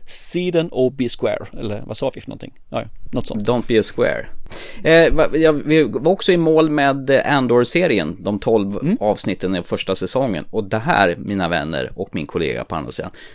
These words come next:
Speaker 2: det här är det bästa Star Wars har skitit ut sig sen originaltrilogin. Man kan kasta alla de här, eh,
Speaker 1: Mm.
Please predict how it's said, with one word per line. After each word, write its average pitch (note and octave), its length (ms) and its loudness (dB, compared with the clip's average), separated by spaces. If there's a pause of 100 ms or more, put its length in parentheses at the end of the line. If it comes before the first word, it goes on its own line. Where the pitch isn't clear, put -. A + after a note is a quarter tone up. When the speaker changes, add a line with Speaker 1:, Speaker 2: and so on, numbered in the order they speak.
Speaker 2:
det - 80 -6
här A#2 160 2
är G2 80 4
det F2 200 -4
bästa F#2 600 2
Star F2+ 460 2
Wars D#2+ 260 -2
har F2 80 -6
skitit F#2 420 -6 (120)
ut F2+ 180 -6
sig D2 240 -4
sen D#2+ 260 -6
originaltrilogin. F2+ 1400 -6 (400)
Man A#2 100 -2
kan A#2 140 2
kasta - 400 2
alla A#2 200 4
de G2 140 0
här, F#2 160 0
eh, F2 140 0 (180)
Speaker 1:
Mm. A2+ 120 -8